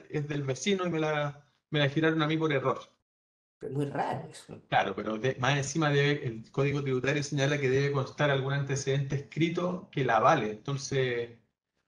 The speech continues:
Speaker 1: la verdad es que no, no, no es muy frecuente que la interpongan y menos que la acojamos.
Speaker 2: No, no.
Speaker 1: Sería
Speaker 2: No,
Speaker 1: algo,
Speaker 2: a ver.
Speaker 1: el servicio se equivocó de persona y le giró a otra, qué sé yo.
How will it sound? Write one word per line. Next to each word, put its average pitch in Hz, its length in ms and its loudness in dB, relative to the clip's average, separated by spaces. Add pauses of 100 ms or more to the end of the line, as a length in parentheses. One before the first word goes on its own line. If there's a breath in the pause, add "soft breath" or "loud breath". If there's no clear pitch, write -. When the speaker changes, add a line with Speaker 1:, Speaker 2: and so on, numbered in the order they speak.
Speaker 1:
la 110 160 -2
verdad 123 340 0
es 139 60 -6
que 135 260 -2
no, 120 560 -8 (1300)
no, 113 200 -10
no 123 240 -6
es 143 80 0
muy 147 160 0
frecuente 147 1160 -2 (180)
que 139 100 -4
la 123 100 0
interpongan 165 760 -2
y 123 80 -2
menos 151 320 0
que 165 100 -4
la 151 80 2
acojamos. - 500 -6 (560)
Speaker 2:
No, 107 420 -14
no. 110 400 -12
Speaker 1:
Sería 202 300 6
Speaker 2:
No, - 0 -
Speaker 1:
algo, 214 160 10
Speaker 2:
a 170 100 0
ver. - 220 -8 (320)
Speaker 1:
el - 80 -6
servicio 131 400 -2
se 135 120 -4
equivocó 120 360 -2
de 135 100 2
persona 160 440 2
y 139 60 0
le 131 80 0
giró 135 220 2
a 131 100 6
otra, 139 400 2
qué 131 80 -10
sé - 180 -12
yo. - 160 -14